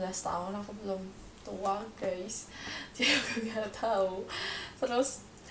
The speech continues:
sembilan, membantu menghilangkan flek hitam. Hmm, belum kerasa karena mungkin masih dua mingguan. Tapi kayaknya enggak sih, enggak ngaruh karena flek hitamku juga masih kelihatan.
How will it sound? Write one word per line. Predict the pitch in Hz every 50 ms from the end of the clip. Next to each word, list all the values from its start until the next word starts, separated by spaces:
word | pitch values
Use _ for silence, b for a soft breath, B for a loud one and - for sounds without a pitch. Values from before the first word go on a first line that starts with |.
| B B -
sembilan, | - - 226 220 208 208 196 196 196 202 202
membantu | 220 220 220 214 196 202 202 202 208 214 226 226
menghilangkan | 226 233 208 202 202 202 208 226 220 226
flek | 220 226 226 220 - 208
hitam. | - 185 180 196 214 247 247 - -
Hmm, | - 220 214 262 247 240 - - - - - -
belum | 214 208 208 208 202 202 240 - B B B B - - - -
kerasa | - 196 180 170 180 190 - - 180 185 190
karena | 208 208 202 202
mungkin | 202 196 196 214 220
masih | 214 214 220 220 202
dua | 196 196 185
mingguan. | 180 180 175 170 165 165 165 170 202 - B B B B B B B B B
Tapi | - 254 226
kayaknya | 220 214 220 233 226 233
enggak | 220 214 202 202
sih, | 202 220 202
enggak | 202 196 190 190 185
ngaruh | 185 190 190 196 202 - - - -
karena | 202 196 196 196 208
flek | 208 208 208 202 -
hitamku | - - 196 190 190 190 190 208 220
juga | 220 - 202 190
masih | 190 190 202 202 - 196 202 196 196 - - -
kelihatan. | - 202 190 185 190 185 180 - - 180